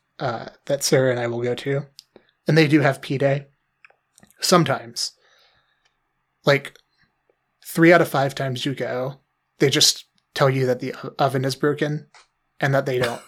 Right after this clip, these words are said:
<laughs> and, like, won't give it to you,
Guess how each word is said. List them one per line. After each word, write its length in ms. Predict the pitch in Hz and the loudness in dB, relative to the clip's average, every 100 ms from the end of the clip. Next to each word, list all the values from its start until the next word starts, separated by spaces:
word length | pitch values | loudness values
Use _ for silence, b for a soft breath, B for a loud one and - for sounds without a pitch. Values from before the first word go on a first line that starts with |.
| _ | _
<laughs> 1800 | - - - - - - - - - 415 214 - 202 - - - - - - | -8 -8 -8 -12 -12 -8 -4 -2 4 6 6 6 2 2 -4 -4 -10 -4 2
and, 140 | 175 | 6
like, 200 | 175 165 | 6 4
won't 340 | 156 160 - 135 | 2 2 -2 -2
give 160 | 139 | 0
it 100 | 151 | 2
to 80 | - | 2
you, 260 | 156 160 | 4 4